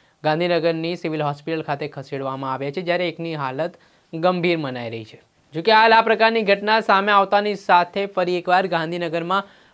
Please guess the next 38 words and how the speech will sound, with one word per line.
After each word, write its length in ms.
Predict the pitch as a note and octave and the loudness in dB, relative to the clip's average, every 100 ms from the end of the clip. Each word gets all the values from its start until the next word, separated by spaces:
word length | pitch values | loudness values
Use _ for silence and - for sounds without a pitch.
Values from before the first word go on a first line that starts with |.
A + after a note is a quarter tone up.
| _ | _
હડકંપ 480 | F3 G3 G3+ B3 A3+ | 2 2 4 0 0
મચી 240 | E3 C3+ | -4 -8
ગયો 220 | A#2+ C3 | -12 -14
છે. 160 | - - _ _ _ _ | -20 -20 _ _ _ _
એવું 200 | B2+ C#3+ | -6 -4
પણ 160 | D3+ F3+ | -2 -2
કહેવાઈ 300 | E3 D3+ D#3 | 0 2 2
રહ્યું 240 | D3+ D3 | 0 -4
છે, 160 | C#3+ D3+ F3+ - | -6 -8 -8 -10
સ્થાનિકો 480 | - - C3 C#3+ E3 | -20 -14 -10 -6 -4
દ્વારા 240 | D3 D#3 D3 | -2 -2 -2
આરોપો 280 | C#3+ D3 | -2 -6
લગાવવામાં 460 | D3 C3+ C#3+ D3 C#3 | -8 -6 -6 -6 -8
આવી 160 | C3 C#3 | -8 -6
રહ્યા 220 | C3+ C3+ | -6 -8
છે 180 | - E3 | -8 -10
કે 120 | E3 | -8
અહીંયા 320 | D3+ D#3+ E3+ C#3+ _ _ _ | -8 -4 -6 -6 _ _ _
કેટલીક 340 | - D3+ F3 F3 | -8 -4 -4 -2
જગ્યા 340 | D#3+ D#3 E3+ E3+ | -2 0 2 2
બેફામ 500 | D#3+ D#3 D#3+ E3 E3+ | 2 -2 0 0 0
દારૂનું 440 | D3+ D3+ D#3+ D3+ | 0 0 -4 -4
વેચાણ 500 | D3 C#3+ D3 D3+ D#3 | -4 -6 -6 -6 -6
ચાલી 320 | D3+ D3+ C#3+ C#3+ | -6 -6 -4 -6
રહ્યું 220 | C#3+ C#3+ | -6 -8
છે. 120 | F3+ | -8
દેશી 340 | D#3 D3 F3+ | -8 -8 -6
દારૂની 560 | D#3+ C#3+ C#3 D3 C#3+ D#3 D#3 _ _ | 0 0 0 -4 -8 -10 -14 _ _
જે 140 | C#3 C#3+ | -4 -4
બુટલેગરો 840 | B2+ D#3+ D3 D3 F#3 F#3 F#3+ F3 | -6 -10 -10 -6 -4 0 0 0
છે 200 | E3+ F3 | -4 -6
તેઓ 180 | E3+ D#3 | -2 -2
વેચાણ 500 | D3 C#3+ D#3+ D3+ D#3+ | -2 -2 -2 -2 -2
કરી 260 | - C#3 C#3 | -6 -6 -2
રહ્યા 260 | C#3 C3+ | 0 0
છે, 240 | C3+ - F#3+ F#3+ _ _ | -2 -6 -6 -6 _ _
છતાં 340 | D#3 D3+ E3 D#3+ | -6 0 -2 0
પણ 280 | F#3 C3 | -4 -6